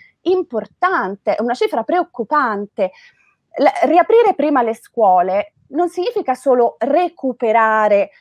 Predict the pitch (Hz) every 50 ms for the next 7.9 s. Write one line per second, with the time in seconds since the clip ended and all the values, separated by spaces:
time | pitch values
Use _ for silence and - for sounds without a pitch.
0 | _ _ - - 233 254 247 240 233 240 226 240 247 254 254 - _ - 254 214
1 | 226 202 208 - _ _ _ _ 285 277 277 269 220 233 240 254 262 302 311 302
2 | 254 - _ - 233 226 - - - 220 226 220 220 220 220 208 202 - _ 226
3 | 202 202 196 208 277 330 359 349 359 381 359 370 370 349 - _ _ _ _ _
4 | _ _ _ _ _ _ _ _ - - 202 208 - - 392 381 - - - 277
5 | 240 208 269 - 220 214 233 262 285 285 262 240 233 - 240 269 254 269 - 269
6 | - - 269 277 277 254 240 240 233 - 240 220 220 - - 269 - 262 - _
7 | - 285 285 - - - 220 196 220 262 285 277 247 - 240 226 208